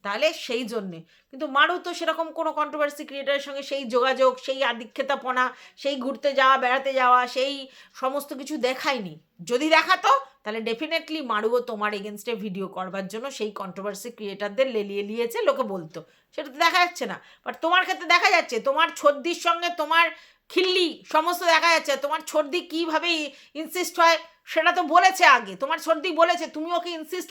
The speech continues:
করেছো, তাই তোমার মায়ের নামে, তোমার ননদের নামে, তোমার হাজব্যান্ডের নামে সে নোংরা নোংরা কথা বলেছে, তুমি ওকে প্রভোক করেছো। আর সে বলেছে একমাত্র তোমার দ্বারাই সে ইনসিস্ট হয়েছিল, এর আগে পরে কারোর দ্বারা হয়নি, তারপরেও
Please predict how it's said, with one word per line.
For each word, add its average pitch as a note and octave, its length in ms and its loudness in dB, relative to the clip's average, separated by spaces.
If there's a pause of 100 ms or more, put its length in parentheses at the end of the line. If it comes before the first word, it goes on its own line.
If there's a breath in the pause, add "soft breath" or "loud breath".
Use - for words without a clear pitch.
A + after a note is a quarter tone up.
করেছো, F4+ 360 6 (440 loud breath)
তাই D#4 140 6 (120)
তোমার D#4+ 280 4
মায়ের D#4+ 300 2
নামে, D#4 180 2 (100)
তোমার C#4+ 200 0 (200)
ননদের D#4+ 440 2
নামে, D#4 160 2 (100)
তোমার C#4+ 260 -2
হাজব্যান্ডের D#4+ 520 0
নামে D4+ 200 -2
সে D#4 140 0
নোংরা C#4 300 0
নোংরা C4+ 200 0 (100)
কথা A#3 260 -4
বলেছে, G#3 240 -4 (140)
তুমি E4 180 -6 (120)
ওকে E4 220 -2
প্রভোক D4 240 4 (120)
করেছো। D4+ 300 6 (320 loud breath)
আর C4 160 2
সে E4 80 4 (120)
বলেছে F4+ 280 2 (260)
একমাত্র F4+ 480 6 (260)
তোমার D#4 320 4
দ্বারাই D4+ 320 4
সে D#4 60 -6 (120)
ইনসিস্ট C#4+ 400 -10
হয়েছিল, E4 340 4 (440 loud breath)
এর C#4+ 80 4 (120)
আগে D4 160 2 (120)
পরে D4 180 4 (120)
কারোর B3+ 280 0
দ্বারা C4 220 2
হয়নি, A#3 240 -6 (120)
তারপরেও B3+ 520 8